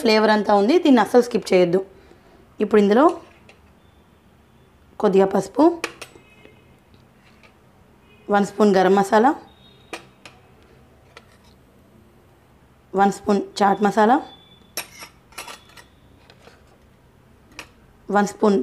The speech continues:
పెప్పర్ పౌడర్. ఇది గరం మసాలా కాదు, ధనియాల పొడి. వన్ స్పూన్ ధనియాల పొడి వేసుకోవాలి, వన్ స్పూన్ చాట్ మసాలా, వన్ స్పూన్ పెప్పర్ పౌడర్ అనమాట. ఇప్పుడు గరం మసాలా వన్ స్పూన్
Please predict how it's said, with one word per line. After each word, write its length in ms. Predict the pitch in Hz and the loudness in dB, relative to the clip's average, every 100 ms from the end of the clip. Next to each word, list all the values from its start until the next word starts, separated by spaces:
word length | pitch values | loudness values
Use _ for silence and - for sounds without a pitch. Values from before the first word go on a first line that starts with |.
| - | -2
పెప్పర్ 240 | 196 208 214 | -2 -2 2
పౌడర్. 300 | 214 269 - - - - - _ - - - _ _ _ _ _ 220 | 2 2 -2 -10 -16 -16 -18 _ -20 -20 -20 _ _ _ _ _ -2
ఇది 140 | 220 208 208 | 0 2 0
గరం 180 | 202 226 | 2 2
మసాలా 300 | 220 233 226 226 | 2 2 2 2
కాదు, 180 | 196 302 220 | 2 2 4
ధనియాల 300 | 214 220 202 202 | 4 4 2 2
పొడి. 160 | 226 359 - - - _ 208 | 2 0 -4 -20 -20 _ -4
వన్ 120 | 208 - | -4 0
స్పూన్ 200 | 226 214 | 0 4
ధనియాల 280 | 208 220 226 | 2 2 0
పొడి 120 | 226 220 | 2 4
వేసుకోవాలి, 500 | 214 214 220 214 269 349 - - - - _ - | 2 0 2 4 4 2 -4 -20 -20 -20 _ -4
వన్ 140 | 214 202 | -2 -2
స్పూన్ 240 | - 214 | 0 0
చాట్ 220 | 214 196 240 | 2 0 0
మసాలా, 340 | 214 220 240 349 - - - _ - - | 2 2 2 2 -2 -18 -20 _ -12 -2
వన్ 120 | 214 220 | 0 0
స్పూన్ 220 | - 330 330 | 2 2 4
పెప్పర్ 240 | 214 208 196 | 2 2 2
పౌడర్ 200 | 185 185 | 2 2
అనమాట. 260 | 185 180 196 - _ _ _ _ _ _ - - - - _ _ _ - _ _ _ _ - | 0 -2 -6 -10 _ _ _ _ _ _ -20 -20 -20 -20 _ _ _ -20 _ _ _ _ -6
ఇప్పుడు 200 | - 339 277 | -2 0 2
గరం 180 | 208 196 | 2 2
మసాలా 280 | 196 196 202 | 2 4 4
వన్ 120 | 190 185 | 2 -2
స్పూన్ 240 | - 208 | -6 -10